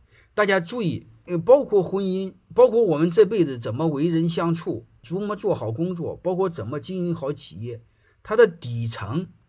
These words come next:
都是经营人。人的底层都要了解人性。怎么了解人性？就是了解人性之后做两个事儿。第一，规避人性的阴暗面儿，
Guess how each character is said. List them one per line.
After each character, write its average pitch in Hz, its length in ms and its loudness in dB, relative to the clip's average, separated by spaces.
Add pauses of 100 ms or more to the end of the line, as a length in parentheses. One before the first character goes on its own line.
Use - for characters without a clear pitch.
(300)
都 240 160 2
是 139 180 -10
经 160 240 -4
营 127 180 -8
人。 107 320 -10 (1300)
人 170 340 2
的 262 120 2
底 151 240 -6
层 107 320 -8 (400)
都 220 160 -4
要 190 140 6
了 110 320 -4
解 120 160 -10
人 85 240 -14
性。 104 200 -18 (1040)
怎 156 180 0
么 262 140 8
了 170 240 6
解 127 160 -2
人 107 220 -6
性？ 113 220 -10 (220)
就 196 120 -4
是 190 100 2
了 160 360 6
解 185 180 0
人 147 200 -2
性 214 180 -2
之 - 140 -6
后 165 200 -2
做 147 200 0
两 98 180 -6
个 147 80 -6
事 151 140 -10
儿。 - 220 -12
第 175 140 -2
一， 233 220 -6 (200)
规 254 280 -4
避 220 300 -6
人 110 320 -6
性 160 300 -6
的 90 200 -12 (500)
阴 185 300 -4
暗 160 200 -4
面 107 160 -6
儿， - 60 -6